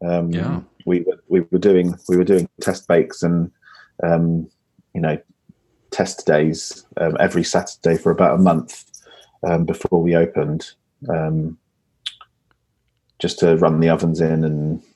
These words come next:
Speaker 1: you know, get, get, get all of the equipment, um, kind of running a little bit. Um, so yeah, it's been,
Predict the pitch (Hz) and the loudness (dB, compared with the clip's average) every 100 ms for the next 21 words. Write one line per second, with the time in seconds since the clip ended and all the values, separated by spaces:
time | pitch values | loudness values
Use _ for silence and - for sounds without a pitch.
0 | - 82 76 - 85 - - - - - | -6 -2 -2 -2 -2 -2 -4 -6 -4 -2
1 | 85 82 80 80 - - 80 - - - | 0 0 0 -2 -2 -2 -2 -4 -10 -8
2 | 82 80 80 82 - 82 78 - - 87 | -4 -4 -6 -10 -8 -4 -4 -6 -2 2
3 | 80 80 82 82 - 82 76 - _ - | 4 4 4 4 4 2 0 -4 _ -20
4 | - - _ - 85 80 80 78 78 76 | -20 -20 _ -8 -2 2 2 2 0 -4
5 | - - 82 82 82 - 80 80 80 _ | -6 0 2 2 0 0 0 0 -4 _
6 | _ _ _ _ _ _ _ _ - _ | _ _ _ _ _ _ _ _ -20 _
7 | 117 127 78 - - - - 117 110 104 | 4 4 4 0 -6 -8 0 2 2 0
8 | 104 | -4